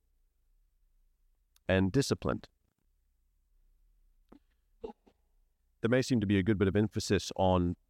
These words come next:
being self-controlled, on being disciplined, of having yourself in order. But I think it's understandable, given that we know it takes twenty years to build a reputation and five minutes to destroy it.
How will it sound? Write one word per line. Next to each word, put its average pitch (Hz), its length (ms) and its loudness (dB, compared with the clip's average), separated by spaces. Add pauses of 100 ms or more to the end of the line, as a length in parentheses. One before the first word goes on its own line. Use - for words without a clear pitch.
being 104 220 2
self-controlled, 98 920 -2
on 82 260 0 (260)
being 107 220 2
disciplined, 95 640 -2
of 80 100 -4
having 104 280 2
yourself 95 340 0 (1300)
in 107 120 0
order. 117 380 0 (2250)
But 117 100 0
I 120 60 4
think 180 180 -2
it's 180 80 -2
understandable, 120 640 0
given 104 220 0
that 110 120 0
we 104 120 0
know 113 160 2
it 113 100 -4
takes - 460 -4
twenty 135 340 0
years 113 400 0
to - 100 -10
build 110 240 0
a 107 40 4
reputation 104 760 0
and 90 220 -2
five 92 380 2
minutes 110 380 -2
to 95 300 -2
destroy 90 520 0
it. - 140 -8